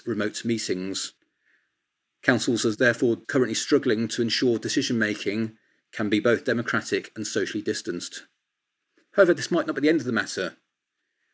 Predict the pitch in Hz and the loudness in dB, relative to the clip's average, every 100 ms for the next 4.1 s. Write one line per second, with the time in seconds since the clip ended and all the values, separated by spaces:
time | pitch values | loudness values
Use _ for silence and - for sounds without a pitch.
0 | _ - 120 135 139 - - 135 127 - | _ -4 2 4 4 0 0 2 2 0
1 | 123 147 123 - 135 131 113 151 - - | -2 0 0 0 -2 0 0 0 -2 -6
2 | - _ _ 113 - 139 123 135 123 120 | -10 _ _ -8 0 0 2 0 0 -2
3 | - 127 127 - - 143 127 - 104 92 | 0 2 2 -2 2 2 2 0 -2 -4